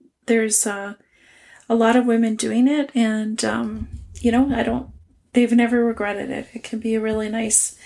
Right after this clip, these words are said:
uh, gesture. So I wanted to share that, how important, the importance of fathers and what fathers often go through, um, when they've been through a divorce, and if they're,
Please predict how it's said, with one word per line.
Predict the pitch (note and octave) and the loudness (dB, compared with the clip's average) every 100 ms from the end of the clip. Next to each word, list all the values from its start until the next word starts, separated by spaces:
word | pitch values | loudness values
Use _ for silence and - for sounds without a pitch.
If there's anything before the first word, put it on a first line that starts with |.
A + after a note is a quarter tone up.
| - - - | -20 -16 -10
uh, | G#3+ G3+ | -8 -6
gesture. | G#3 G#3 - G#3+ G#3+ - - - - - | -2 0 0 -2 -8 -12 -20 -20 -20 -4
So | - C#4 B3+ B3 B3 _ - - | 2 4 4 2 -4 _ -20 -2
I | C4 | 2
wanted | C#4 C#4+ C4+ | 4 4 2
to | B3+ | 2
share | - A#3+ A#3+ C4 | 2 2 4 2
that, | A#3 A#3 A#3 - - _ _ _ _ _ _ _ - | 2 0 -4 -10 -14 _ _ _ _ _ _ _ -12
how | - B3 A3+ | -4 0 2
important, | A3 - A#3 A#3 A3 | 0 0 -2 0 0
the | A3 | 0
importance | G#3+ - A3+ A#3 A#3 | 0 0 0 0 0
of | A3+ | -2
fathers | G#3+ G#3 A3+ A#3 A#3 - - - - - | -4 -2 0 0 -2 -6 -14 -18 -10 2
and | C4 C#4 | 4 4
what | C#4+ | 2
fathers | - A3 A3+ A3 G#3+ | 2 2 4 2 2
often | G3+ G3+ A#3+ | -2 -2 -2
go | G#3 G3+ | -2 -2
through, | G#3 - G#3+ G3+ G3+ | -4 0 0 0 -4
um, | G#3 G3 G3 G3 - | -6 -8 -10 -12 -4
when | G#3+ G#3+ | 0 2
they've | G#3 G#3 | 2 0
been | G#3+ G#3+ | -2 0
through | A3 | 2
a | G#3 | 0
divorce, | G3+ G#3 G3+ G3+ - | 0 0 0 2 0
and | G3+ | 0
if | F#3+ - | -6 -4
they're, | G#3 G3+ G3+ | -4 -4 -10